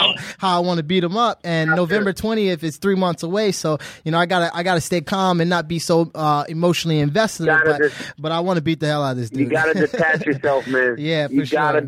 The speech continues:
Speaker 1: detach yourself. Whatever you do, spend some time with, with your family and, and don't worry about this guy. This guy is gonna be there on November twentieth, and that's the only time you should really worry about him outside of training situations.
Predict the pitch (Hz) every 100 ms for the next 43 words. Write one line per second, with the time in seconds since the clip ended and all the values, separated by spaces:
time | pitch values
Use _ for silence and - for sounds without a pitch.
0 | 139 - 151 143 - 131 - 131 131 127
1 | 139 151 156 147 135 143 - 147 147 151
2 | 143 147 147 151 123 - - - _ -
3 | 135 - 135 - 151 156 151 156 151 139
4 | 113 - _ _ _ _ 123 131 127 131
5 | 127 139 147 143 151 156 151 135 139 135
6 | 139 113 139 139 143 139 127 - 143 151
7 | 151 135 143 127 143 143 143 139 127 147
8 | 143 - 151 151 147 143 135 131 - 127
9 | 135 160 190 180 170 160 151 139 131 127
10 | 160 165 139 135 151 151 131 127 127 127
11 | 131 143 135 117 143 135 127 123 120 131
12 | 127 127 113